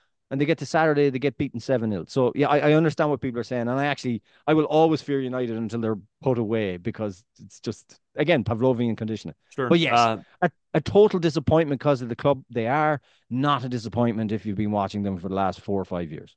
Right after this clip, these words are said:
Speaker 2: That's fair. Uh, Statman Dave points out, Manchester United have conceded fifteen goals in the Champions League this season. No Premier League side have ever conceded more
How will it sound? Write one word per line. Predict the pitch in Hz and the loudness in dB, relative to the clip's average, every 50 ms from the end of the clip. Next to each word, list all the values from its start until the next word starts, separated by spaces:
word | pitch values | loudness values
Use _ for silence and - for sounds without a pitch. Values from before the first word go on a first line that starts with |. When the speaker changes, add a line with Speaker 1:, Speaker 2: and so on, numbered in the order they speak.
| _ - | _ -8
Speaker 2:
That's | 120 120 113 - | -6 -6 -6 -6
fair. | - 107 98 95 82 - | -4 -2 -2 -2 -4 -2
Uh, | - 120 120 117 117 | 0 2 4 4 4
Statman | 110 - - 147 143 143 156 147 127 110 | 2 2 2 2 2 4 2 0 2 2
Dave | 131 127 127 123 - | 2 2 2 0 -2
points | - 127 120 - - | -4 -4 -4 -2 0
out, | 127 120 117 | 0 0 0
Manchester | 123 131 135 - 147 135 - 135 | 0 -2 -2 -2 -4 -4 -4 -2
United | 131 135 127 131 | -2 0 0 -2
have | 127 - | -4 -4
conceded | 139 123 - - 131 120 107 - | -8 -8 -4 -4 -4 -4 -6 -4
fifteen | _ - 156 151 - - - 160 156 147 135 | _ -2 -2 -2 -4 -6 -4 -4 -2 -2 0
goals | 123 123 123 131 135 135 131 127 | 2 4 6 6 6 4 2 0
in | - 135 | -2 -6
the | 127 | -6
Champions | 117 - - 127 120 117 123 120 113 107 | -6 -4 -2 -2 -2 -2 -2 -2 -2 -2
League | 120 98 101 | -2 -2 -2
this | 107 - - | -4 -4 -4
season. | - 104 101 - 101 98 95 104 | -4 -4 -4 -6 -6 -8 -4 2
No | 113 120 123 123 | 4 4 4 4
Premier | - 131 120 117 117 | 2 -2 -2 0 0
League | 117 113 104 | -2 -2 -4
side | - - 120 113 110 104 - - - - _ _ | -2 -2 0 0 0 -2 -6 -12 -20 -20 _ _
have | - 117 - - - | -10 -10 -8 -6 -4
ever | 143 139 113 127 107 87 - _ | -2 0 2 0 0 0 -4 _
conceded | - 127 113 - - 117 117 113 | -12 -10 -6 -4 -2 -2 -2 -2
more | 113 117 104 113 107 - | -2 -2 -2 -2 -2 -4